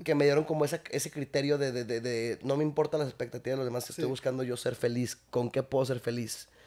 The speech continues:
Speaker 2: Claro, claro.
Speaker 1: Primero fue, ok, voy a estudiar Derecho para poder, este, sacar a, a po-, poder vi-,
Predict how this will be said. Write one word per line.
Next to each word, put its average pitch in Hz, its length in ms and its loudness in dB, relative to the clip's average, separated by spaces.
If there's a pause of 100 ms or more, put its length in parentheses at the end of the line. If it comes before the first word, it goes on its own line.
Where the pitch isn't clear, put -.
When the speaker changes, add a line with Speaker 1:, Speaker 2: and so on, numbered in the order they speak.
(100)
Speaker 2:
Claro, 135 260 -6
claro. 131 200 -12
Speaker 1:
Primero 156 320 12
fue, 156 280 12
ok, 139 240 4
voy 143 80 4
a 156 40 6
estudiar 151 320 4
Derecho 147 520 4 (540)
para 127 260 4
poder, 123 240 2
este, 135 480 4
sacar 123 300 0
a, 131 160 2 (1000)
a 135 160 0
po-, 143 200 6 (220)
poder 147 280 8
vi-, 170 140 6